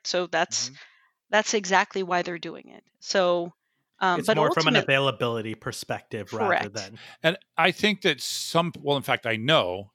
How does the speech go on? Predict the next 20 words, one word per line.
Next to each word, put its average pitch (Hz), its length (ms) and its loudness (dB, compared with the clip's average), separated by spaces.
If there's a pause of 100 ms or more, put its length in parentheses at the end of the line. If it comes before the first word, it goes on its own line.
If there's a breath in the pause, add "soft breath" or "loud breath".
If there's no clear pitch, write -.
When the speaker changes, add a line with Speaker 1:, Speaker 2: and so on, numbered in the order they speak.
Speaker 2:
that 120 120 -6
some 175 320 0
people, 117 420 -2
when 120 160 -2
they 120 160 2
read 143 580 0 (500 soft breath)
the 127 140 4
S 120 180 2
L 117 160 6
As, 101 540 0 (460)
uh, 113 160 -2
if 170 260 2
they 113 140 2
read 104 240 -2
the 98 120 0
S - 180 -4
L 95 160 -6
As, 104 460 -10
right? 110 280 -4 (120)
Speaker 3:
<laughs> - 100 -10